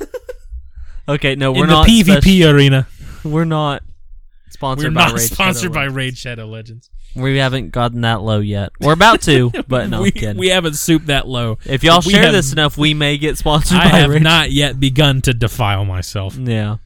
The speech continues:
Speaker 2: So.
Speaker 1: But, all right. I think
Speaker 2: <laughs>
Speaker 1: we've
Speaker 2: I think we gotta cut it there.
Speaker 1: <laughs> Y'all have a good rest of your week. And,
Speaker 2: Or
Speaker 1: uh,
Speaker 2: don't.
Speaker 1: Or don't.
Speaker 2: This is up to you. It's America.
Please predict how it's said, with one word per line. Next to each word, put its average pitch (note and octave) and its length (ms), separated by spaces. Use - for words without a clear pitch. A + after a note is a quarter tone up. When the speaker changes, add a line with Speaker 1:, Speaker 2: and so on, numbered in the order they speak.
Speaker 2:
So. A2+ 300
Speaker 1:
But, - 400
all D3+ 220
right. A#2 200
I D3 100
think C3+ 220
Speaker 2:
<laughs> - 220
Speaker 1:
we've B2+ 200
Speaker 2:
I F3 100
think C#3 200
we C3 80
gotta A2 200
cut G#2+ 200
it G2+ 80
there. A2 160
Speaker 1:
<laughs> F#3 440
Y'all E3+ 220
have E3 80
a D#3+ 40
good D3+ 420
rest C#3 320
of C#3 40
your C#3 120
week. C#3+ 300
And, A2 340
Speaker 2:
Or C#3+ 120
Speaker 1:
uh, C3+ 80
Speaker 2:
don't. C#3 300
Speaker 1:
Or E3 140
don't. F#3+ 340
Speaker 2:
This A#2+ 200
is - 80
up A#2 180
to - 80
you. G2 140
It's G2 100
America. G#2+ 400